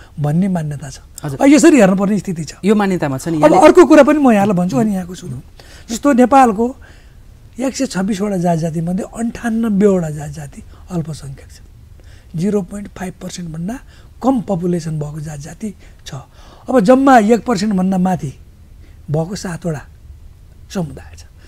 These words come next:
Speaker 1: त्यो सातवटा बाहेक अरू सबै एक पर्सेन्ट भन्दा तल population भएको छ।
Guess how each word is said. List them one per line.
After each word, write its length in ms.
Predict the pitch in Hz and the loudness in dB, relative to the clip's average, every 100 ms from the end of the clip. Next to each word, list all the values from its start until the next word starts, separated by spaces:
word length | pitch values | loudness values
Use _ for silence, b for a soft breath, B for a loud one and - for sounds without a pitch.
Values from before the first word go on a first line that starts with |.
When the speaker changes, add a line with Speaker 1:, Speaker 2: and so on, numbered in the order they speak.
| b b | b b
Speaker 1:
त्यो 80 | 262 | 0
सातवटा 400 | - 247 262 247 | 4 4 4 4
बाहेक 280 | 208 214 196 | 4 2 2
अरू 180 | 214 | -4
सबै 340 | 190 208 208 294 - b b b b - - 220 | -4 -6 -8 -8 -14 b b b b -20 -6 0
एक 180 | 240 | 2
पर्सेन्ट 300 | - 208 214 | 2 -2 -2
भन्दा 180 | 190 180 | -2 -2
तल 260 | 208 233 240 | 0 2 0
population 560 | 185 185 185 180 180 | 0 -4 -2 -2 -4
भएको 260 | 156 151 | -4 -6
छ। 60 | 156 | -10